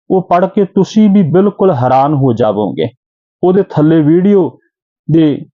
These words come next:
ਜੋ ਕੁਮੈਂਟ ਪਾਏ, ਆਪਾਂ ਕੁਝ ਕੁ ਆਪ ਦੀ ਨਾਲ ਮੈਂ ਸਾਂਝੇ ਕਰਾਂਗਾ। ਆਪ ਵੀ ਵੀਡੀਓ ਦੇ ਥੱਲੇ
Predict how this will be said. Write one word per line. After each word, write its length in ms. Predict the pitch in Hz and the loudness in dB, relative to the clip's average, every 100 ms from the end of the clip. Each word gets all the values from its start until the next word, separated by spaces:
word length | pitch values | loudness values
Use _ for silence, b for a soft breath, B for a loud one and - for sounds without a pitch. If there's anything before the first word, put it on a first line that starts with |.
| 135 | -2
ਜੋ 140 | 135 170 | 0 0
ਕੁਮੈਂਟ 400 | - 151 165 175 | 0 0 0 -2
ਪਾਏ, 280 | 170 156 165 | -2 0 0
ਆਪਾਂ 260 | 151 160 | -2 -4
ਕੁਝ 300 | - 196 185 | -2 -2 0
ਕੁ 320 | 196 196 190 | -2 0 0
ਆਪ 220 | 135 127 139 | 0 -2 -2
ਦੀ 200 | 139 143 | 0 2
ਨਾਲ 380 | 135 127 135 131 | 2 0 -2 -2
ਮੈਂ 120 | 135 | -2
ਸਾਂਝੇ 400 | 131 143 151 175 | -2 -2 -2 -2
ਕਰਾਂਗਾ। 540 | 175 156 156 160 165 - _ _ - | -2 -2 -2 -2 -2 -4 _ _ -6
ਆਪ 260 | 139 151 160 | 0 0 0
ਵੀ 320 | 180 196 196 185 _ _ - 139 | 0 0 0 -4 _ _ -4 0
ਵੀਡੀਓ 340 | 175 202 226 | 2 2 2
ਦੇ 120 | 214 196 | 2 -2
ਥੱਲੇ 560 | - 143 151 147 151 | -2 0 2 0 -4